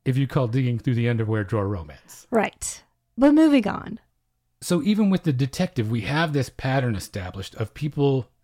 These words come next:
Speaker 1: coming back and doing things to the scene of the crime.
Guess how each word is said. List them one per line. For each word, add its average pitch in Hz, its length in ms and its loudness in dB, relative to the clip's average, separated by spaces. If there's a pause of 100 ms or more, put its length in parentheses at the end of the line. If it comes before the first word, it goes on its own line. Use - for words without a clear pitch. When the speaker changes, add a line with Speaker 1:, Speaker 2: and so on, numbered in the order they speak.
Speaker 1:
coming 190 340 2
back 110 300 0
and 107 240 -2
doing 156 360 2
things 120 360 -2
to 110 100 -6
the 98 140 -6
scene 151 520 0
of 110 240 -6
the 104 60 -6
crime. 82 720 -8